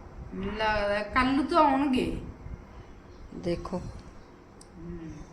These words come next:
Speaker 1: ਉਹਨਾਂ ਨੂੰ ਸਹੀ ਗੱਲ ਹੈ, ਖੇਡਣ ਦਾ ਲਾਲਚ ਹੋ ਜਾਂਦਾ।
Speaker 2: ਖੇਡਣ ਦਾ ਲਾਲਚ ਹੈ।
Speaker 1: ਨਿੱਕੂ
Speaker 2: ਨਿਆਣੇ।
Speaker 1: ਇੱਲ ਤੋਂ ਵਾਲੀ ਕਰਦਾ ਹੈਗਾ।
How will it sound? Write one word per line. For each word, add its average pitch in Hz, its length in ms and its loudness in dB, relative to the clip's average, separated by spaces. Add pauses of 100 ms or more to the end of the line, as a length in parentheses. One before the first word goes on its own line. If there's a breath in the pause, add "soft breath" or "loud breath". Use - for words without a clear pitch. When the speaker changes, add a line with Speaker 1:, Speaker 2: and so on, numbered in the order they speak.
(1160)
Speaker 1:
ਉਹਨਾਂ 190 240 0
ਨੂੰ 254 140 2
ਸਹੀ 202 280 0
ਗੱਲ 226 180 0
ਹੈ, 220 60 2
ਖੇਡਣ 185 580 -4
ਦਾ 208 80 -2
ਲਾਲਚ 208 440 0
ਹੋ 175 120 -4
ਜਾਂਦਾ। 156 240 2
Speaker 2:
ਖੇਡਣ 151 200 4
ਦਾ 156 80 8
ਲਾਲਚ 156 380 4
ਹੈ। 143 80 -2
Speaker 1:
ਨਿੱਕੂ 196 340 -2
Speaker 2:
ਨਿਆਣੇ। 320 260 8
Speaker 1:
ਇੱਲ 208 240 2
ਤੋਂ 202 140 -2
ਵਾਲੀ 196 260 2
ਕਰਦਾ 196 380 -2
ਹੈਗਾ। 180 220 -4